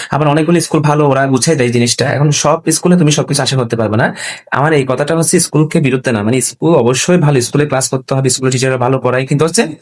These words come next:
বিভিন্ন কারণে হয়তো সিলেবাস শেষ করা সম্ভব হয় না, ক্লাসে যাওয়া যায় না, বিভিন্ন কারণে বন্ধ থাকে বা অর্ধেকে ছুটি হয়ে যায়,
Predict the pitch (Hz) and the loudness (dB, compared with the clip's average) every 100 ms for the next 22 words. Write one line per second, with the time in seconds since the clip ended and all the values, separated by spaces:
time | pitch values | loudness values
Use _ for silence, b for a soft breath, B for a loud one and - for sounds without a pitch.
0 | B B - 139 196 233 214 175 196 196 | B B -4 0 2 2 2 2 2 2
1 | 208 196 190 175 156 - 156 156 147 - | 0 0 0 0 -4 -2 0 0 -2 -2
2 | 127 135 - B B B - 131 135 156 | -2 0 -2 B B B -4 -2 0 0
3 | 147 135 127 120 170 160 127 131 135 135 | 0 0 0 0 0 2 2 2 0 0
4 | 135 123 123 135 135 127 127 123 127 120 | 0 0 0 -2 -4 -2 -2 0 0 0
5 | 117 127 127 160 160 151 139 123 127 123 | 0 -2 -2 -2 0 0 0 0 -2 -2